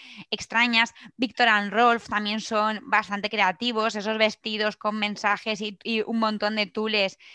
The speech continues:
que fueron hiper mega virales, que luego además en Emily en París les han hecho hasta un pequeño homenaje y todo. O sea, que fue increíble. ¿Qué,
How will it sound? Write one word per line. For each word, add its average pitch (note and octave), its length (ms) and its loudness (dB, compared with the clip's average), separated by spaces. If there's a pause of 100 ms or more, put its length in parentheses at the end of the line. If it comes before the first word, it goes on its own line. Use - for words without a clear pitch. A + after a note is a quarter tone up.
(400)
que A#3 280 6
fueron A3+ 520 0 (260)
hiper A3+ 500 -2
mega G#3 340 0
virales, G#3+ 600 4
que A#3+ 120 -4
luego G#3+ 200 0
además A3 400 2
en G#3 240 -6
Emily A3 640 -2 (120)
en A3 160 -4
París G#3 300 0
les G3 80 -8
han G#3 80 -4
hecho G#3 100 -4
hasta G#3 140 -6
un G#3 100 -6
pequeño G3+ 280 -4
homenaje G3+ 520 -2
y G#3 100 -6
todo. G3+ 380 -2
O - 680 -18
sea, G#3+ 120 2
que F#3 100 -6
fue G#3 220 -6
increíble. A3+ 600 -2 (400)
¿Qué, B3+ 680 2